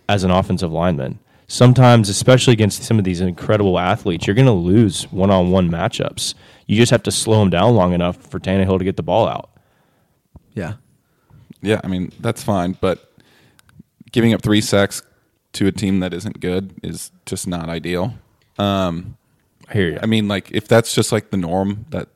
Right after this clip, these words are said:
Speaker 3: is not good. So we gave up three sacks. I think he was pressured seventeen times.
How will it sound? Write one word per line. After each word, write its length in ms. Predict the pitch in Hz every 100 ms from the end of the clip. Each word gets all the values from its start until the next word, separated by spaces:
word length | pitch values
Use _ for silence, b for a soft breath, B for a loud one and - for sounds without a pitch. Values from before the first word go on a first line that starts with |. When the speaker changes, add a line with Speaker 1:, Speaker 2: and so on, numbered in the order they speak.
| _
Speaker 3:
is 220 | 101 87
not 240 | 90 82 -
good. 240 | - 57 _ _ _ _ _ -
So 140 | - 110
we 80 |
gave 160 | 113 127
up 140 | -
three 300 | - - 113
sacks. 600 | 120 104 98 95 - - -
I 60 | 95
think 200 | 98 104
he 60 | 104
was 120 | 95
pressured 640 | - 95 - 95 92 85 _ b b b b _ _
seventeen 600 | - 104 98 - 95 90
times. 580 | 95 90 85 82 -